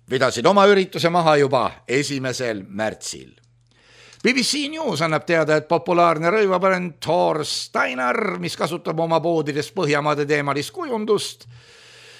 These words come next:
ja nimetab poed Norra kohanimede järgi, avas Saksamaa idaosas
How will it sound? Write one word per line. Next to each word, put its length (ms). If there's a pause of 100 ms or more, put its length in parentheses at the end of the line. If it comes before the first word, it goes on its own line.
(400)
ja 80
nimetab 480
poed 320
Norra 340
kohanimede 680
järgi, 320
avas 340
Saksamaa 540
idaosas 880